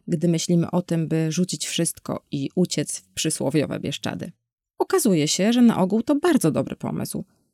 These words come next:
Nie tylko z powodu jakości życia, jakie zapewnia, ale i dochodu, jaki przynosi.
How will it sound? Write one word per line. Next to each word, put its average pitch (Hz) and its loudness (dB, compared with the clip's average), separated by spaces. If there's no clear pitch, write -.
Nie 208 6
tylko 214 0
z - -6
powodu 170 0
jakości 170 0
życia, 147 0
jakie 139 -6
zapewnia, 143 -4
ale 160 0
i 180 0
dochodu, 185 -2
jaki - -12
przynosi. - -8